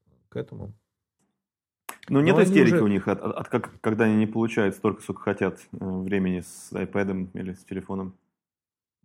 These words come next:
Speaker 1: Бывает, но не всегда. То есть это не гарантированно, что вот если я говорю: "Все, там, прекращаем, iPad закончили, время вышло". То есть может такое быть, но в-, щас мы постепенно пришли к тому, что обычно они уже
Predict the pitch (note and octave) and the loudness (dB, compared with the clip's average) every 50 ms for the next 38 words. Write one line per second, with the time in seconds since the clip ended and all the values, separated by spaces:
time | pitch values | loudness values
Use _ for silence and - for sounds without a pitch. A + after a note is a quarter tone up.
0 | A#2 A2 G#2+ C3+ C#3 C#3+ D#3+ F3 G#3+ B3 C4 A#3 F#3 C#3 - - C3+ C3 C3+ D3 | _ _ _ -2 0 4 4 6 6 6 4 2 0 -2 -4 -8 -8 -6 -6 -4
1 | D3+ D3+ D3 D3+ D3 A#2 - - C3+ C3 A#2+ G2 F2 - F2 F#2 - G#2+ G2+ A#2 | -4 -4 -4 -4 -4 -6 -6 -10 -6 -2 0 0 0 -2 -6 -6 -6 -6 -4 -4
2 | A2+ A#2 B2 C3+ C#3 B2 G2+ G2+ G#2 G#2+ A2 A2 - A2+ G2 F2+ D#2+ C#2+ D#2 F2+ | -4 -4 -2 -2 -2 -2 0 0 2 2 0 -2 -2 -4 -4 -4 -6 -8 -10 -12
3 | - F2 E2+ - - F2+ - - F#2+ F#2 F#2 F#2+ F#2+ F2+ F2+ F2+ - - G#2+ F#2+ | -12 -12 -12 -12 -14 -12 -6 -4 -4 -2 -2 -2 -2 -2 -4 -8 -8 -6 -6 -6
4 | D2+ A#1+ - _ _ _ _ _ _ _ _ - D#2 D2+ B1+ - - - _ _ | -6 -8 -14 _ _ _ _ _ _ _ _ -12 -12 -12 -12 -16 -20 -20 _ _
5 | G2 F#2+ F2 F#2+ G2 G2 - - F#2+ F2 D#2+ C#2 D#2+ F#2 F2+ F2 - A2 F#2+ F2+ | -6 -4 -2 -2 -2 -2 -2 -4 -4 -4 -6 -6 -8 -8 -6 -4 -4 -4 -4 -2
6 | F2+ F#2 - - C#3+ F3 F3 - G3+ F#3+ F#3+ D3 A2 A2 G#2+ F#2 F2+ F2+ F#2 B2+ | -4 -6 -4 -4 -4 -6 -4 -4 -6 -6 -4 -6 -4 -4 -4 -4 -4 -4 -6 -6
7 | E3+ E3 - E3+ C3+ B2+ - _ _ _ _ _ _ _ _ _ _ _ _ G#2+ | -6 -6 -6 -8 -10 -10 -12 _ _ _ _ _ _ _ _ _ _ _ _ -4
8 | G#2 G#2+ - _ _ _ _ _ A#2+ A#2 A#2+ B2+ B2+ A2 F#2+ F#2+ G2 F#2 - - | -4 -4 -8 _ _ _ _ _ -10 -6 -2 0 0 2 0 0 -2 -4 -8 -6
9 | - D#3+ D3 D3 E3 F3+ F#3+ - _ _ _ _ _ _ _ _ _ _ - A2 | -6 -6 -4 -2 -4 -4 -4 -8 _ _ _ _ _ _ _ _ _ _ -8 -6
10 | A#2 A#2 A#2 B2 B2 A2 G2 G2 F#2+ G2 - - _ _ - - - C#3+ D#3+ D#3 | -4 -4 -4 -4 -4 -6 -6 -8 -12 -16 -20 -20 _ _ -12 -4 -2 -2 -2 -2
11 | - - B2+ B2 A#2+ A2 - G#2+ _ _ C3+ C3+ B2 G#2 G2+ G#2 G2+ A2 A#2+ G#2 | -4 -8 -14 -14 -14 -18 -20 -20 _ _ -8 -6 -6 -6 -6 -8 -12 -14 -14 -10
12 | - - G#2 A2 G#2 G#2+ - F#2 - - _ _ - G2 G2 G#2+ B2 A#2+ - - | -8 -6 -6 -6 -6 -6 -8 -8 -10 -10 _ _ -8 -8 -6 -8 -10 -14 -14 -8
13 | G#2 G2+ F#2+ F#2 F#2+ G2+ G2+ F#2+ F2+ D#2 - | -6 -6 -4 -4 -4 -4 -4 -4 -6 -6 -10